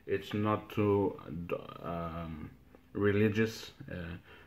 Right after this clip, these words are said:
which is what I'm trying to get along. Anyway, the message of this,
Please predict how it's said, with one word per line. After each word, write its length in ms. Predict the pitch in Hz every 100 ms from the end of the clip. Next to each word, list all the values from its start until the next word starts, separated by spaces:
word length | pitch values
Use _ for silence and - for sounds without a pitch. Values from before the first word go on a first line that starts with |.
| -
which 160 | 101 104
is 120 | 90
what 160 | 95 92
I'm 220 | 101 95
trying 220 | 98 95
to 40 | 92
get 100 | 92
along. 280 | 92 95 -
Anyway, 340 | 110 120 101 87 - - - - _ _ _ - -
the 100 | 107
message 460 | 117 147 175 151
of 320 | - 107 98 92
this, 380 | 95 - -